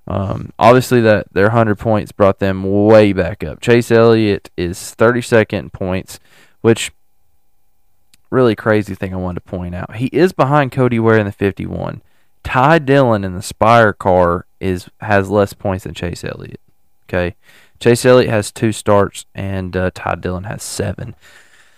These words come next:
Spire might be worse than Rick Ware Racing, dare I say it.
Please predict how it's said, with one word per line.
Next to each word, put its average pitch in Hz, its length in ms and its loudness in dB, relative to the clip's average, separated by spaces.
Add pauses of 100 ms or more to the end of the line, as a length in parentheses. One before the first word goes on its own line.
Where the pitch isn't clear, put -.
(280)
Spire 190 540 6
might 127 280 6
be 131 140 2
worse 113 420 4 (120)
than 117 420 -4
Rick 135 200 0
Ware 147 160 4
Racing, 139 420 0
dare 98 220 2
I 104 40 2
say 104 280 -2
it. 90 120 -14